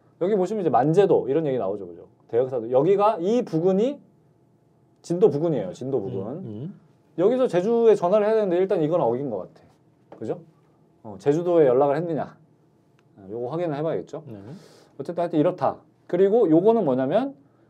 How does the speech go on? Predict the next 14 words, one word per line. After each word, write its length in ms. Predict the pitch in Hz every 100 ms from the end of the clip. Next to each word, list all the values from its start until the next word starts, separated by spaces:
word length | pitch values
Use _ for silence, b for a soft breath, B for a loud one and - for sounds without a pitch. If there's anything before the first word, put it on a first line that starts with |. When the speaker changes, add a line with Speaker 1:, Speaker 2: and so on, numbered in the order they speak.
| b b _
Speaker 1:
그 1000 | - 143 135 127 117 113 107 101 101 - -
사고 280 | 196 220
당시 260 | 214 170 151
보고, 460 | 156 165 170 165 139
실제로 360 | 254 254 240
어떻게 260 | 147 208 165
보고를 320 | 156 202 196
했는지를 680 | 262 277 220 185 233 302 - _ _ 214
해심원에서 360 | 226 220 170
정리를 440 | 156 151 202 208 147
한 300 | 139 101 -
표예요, 300 | - 240 -
표. 220 | - 123
Speaker 2:
네. 200 | 117 101